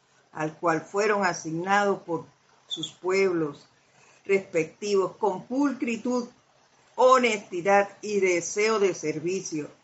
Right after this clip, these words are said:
que les permita mejorar las condiciones sociales existentes,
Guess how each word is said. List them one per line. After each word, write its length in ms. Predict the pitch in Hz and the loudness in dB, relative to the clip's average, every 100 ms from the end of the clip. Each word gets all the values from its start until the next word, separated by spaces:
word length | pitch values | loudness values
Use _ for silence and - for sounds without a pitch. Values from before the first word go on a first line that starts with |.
| _ _ _ _ | _ _ _ _
que 120 | - 202 | 2 4
les 160 | 196 | 4
permita 640 | - 165 165 190 214 202 | 2 0 0 -2 -2 -2
mejorar 520 | 190 170 156 175 190 190 | -2 -2 -2 0 0 0
las 200 | 165 160 | -4 -4
condiciones 720 | 170 165 151 156 196 190 196 | -8 -6 -6 -6 -6 -4 -6
sociales 560 | 175 160 208 208 214 220 | -8 -10 -4 -2 -2 -2
existentes, 1040 | 175 - 156 156 _ 190 196 180 160 165 | -6 -10 -16 -16 _ 0 0 -4 -12 -14